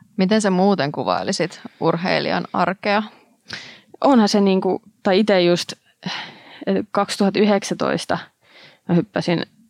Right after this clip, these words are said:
Speaker 2: parin vuoden niinku tauon jälkeen ennätyksen ja silloin tavallaan pääsi takas kiinni tähän. Et, no mä olin just silloin siinä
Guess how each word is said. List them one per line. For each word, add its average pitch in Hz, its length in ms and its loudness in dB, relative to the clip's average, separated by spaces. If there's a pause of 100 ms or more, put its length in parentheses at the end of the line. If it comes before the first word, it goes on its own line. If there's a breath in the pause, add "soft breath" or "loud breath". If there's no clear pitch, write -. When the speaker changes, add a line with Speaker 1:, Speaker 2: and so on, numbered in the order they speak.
(260)
Speaker 2:
parin 175 280 -2
vuoden 208 300 -2
niinku 196 200 -6 (280)
tauon 180 340 0
jälkeen 196 460 0 (440 loud breath)
ennätyksen 185 640 0
ja 110 120 -4 (360 loud breath)
silloin 185 260 0
tavallaan 165 340 0
pääsi 170 200 -2
takas 165 380 -2
kiinni - 320 -4
tähän. 175 220 -2
Et, 180 140 -10 (680 loud breath)
no 170 100 2
mä 165 80 4
olin 165 100 2
just 165 140 0
silloin - 300 -2 (100)
siinä 180 320 -2